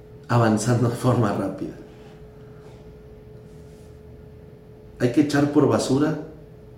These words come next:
tu pasado. No hay que vivir el mañana.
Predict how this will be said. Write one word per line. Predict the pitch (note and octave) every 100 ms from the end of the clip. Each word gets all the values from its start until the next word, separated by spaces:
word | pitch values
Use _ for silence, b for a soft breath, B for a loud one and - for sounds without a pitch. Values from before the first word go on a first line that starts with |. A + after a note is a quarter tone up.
| - -
tu | -
pasado. | - B2 B2+ A#2+ - - - - - - - - - - - - - - - - - - - - - - - - - - - - - - - - -
No | B2+ B2 C3+
hay | C3+
que | B2+
vivir | G#2+ G#2 G#2+
el | A2 F#2
mañana. | F#2 F#2 F#2+ G#2 A#2